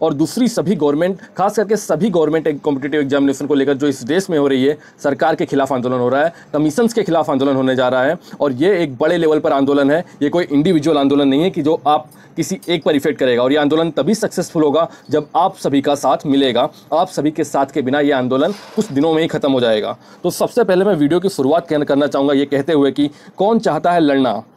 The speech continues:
कि कौन चाहता है लड़ना पर साहब सहें और कितना, कौन चाहता है लड़ना पर साहब सहें और कितना। अब आप ही कहिए कि अब कितना सहा जाए कि एक एसएससी एस्पायरेंट और एक रेलवे एस्पायर-, एस्पायरेंट कितना और सहे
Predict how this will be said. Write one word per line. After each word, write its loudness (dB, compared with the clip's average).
कि 0
कौन 0
चाहता 0
है 2
लड़ना 2
पर 2
साहब 0
सहें -2
और 2
कितना, -12
कौन 2
चाहता 0
है 2
लड़ना 0
पर -2
साहब -2
सहें -4
और 0
कितना। -2
अब -2
आप 0
ही -2
कहिए 2
कि -4
अब -2
कितना -2
सहा -4
जाए 0
कि -4
एक 0
एसएससी -6
एस्पायरेंट 0
और 2
एक 0
रेलवे 2
एस्पायर-, 0
एस्पायरेंट -2
कितना -4
और 0
सहे 0